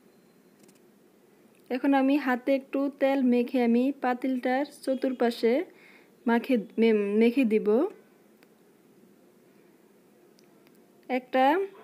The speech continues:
আটার ডো বানিয়ে নিলাম আমি। আপনারা চাইলে ময়দা দিয়েও বানিয়ে নিতে পারেন। শুধু একটু পানি, শুধু পানি দিয়ে আটাটার ডোটা আমি বানিয়ে নিয়েছি।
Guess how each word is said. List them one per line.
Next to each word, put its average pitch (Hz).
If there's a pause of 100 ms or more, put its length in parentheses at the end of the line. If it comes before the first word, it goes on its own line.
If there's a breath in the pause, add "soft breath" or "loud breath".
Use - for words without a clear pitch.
(120)
আটার 262
ডো 262
বানিয়ে 254
নিলাম 220
আমি। 214
আপনারা 247
চাইলে 254
ময়দা 254
দিয়েও 254
বানিয়ে 254
নিতে 226
পারেন। 220
শুধু 262
একটু 277
পানি, 233 (1000 soft breath)
শুধু 247
পানি 254
দিয়ে 262
আটাটার 247
ডোটা 233
আমি 247
বানিয়ে 240
নিয়েছি। 233